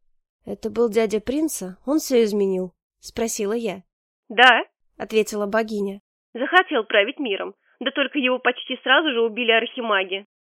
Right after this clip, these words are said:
Speaker 2: Заговор он, может, и неплохой устроил, да только союзников себе нашёл нечистых на руку. Они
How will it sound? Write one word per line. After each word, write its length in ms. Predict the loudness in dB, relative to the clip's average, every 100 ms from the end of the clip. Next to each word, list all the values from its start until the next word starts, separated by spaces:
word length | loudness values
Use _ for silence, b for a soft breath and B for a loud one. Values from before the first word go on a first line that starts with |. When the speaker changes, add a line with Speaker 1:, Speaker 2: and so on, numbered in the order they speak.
| -10
Speaker 2:
Заговор 500 | 2 4 4 4 2
он, 120 | 2
может, 280 | 0 0 0
и 60 |
неплохой 600 | -2 2 2 2 0 0
устроил, 480 | -2 -4 -4 -4 -6 _
да 120 | 0
только 320 | 2 -2 -2
союзников 580 | 2 2 4 2 2 -4
себе 220 | -8 -4 0
нашёл 320 | 0 0 -4
нечистых 460 | -4 -4 -8 -8 0
на 180 | 2
руку. 320 | 0 -4 -12 -14 _ -2
Они 240 | 2 2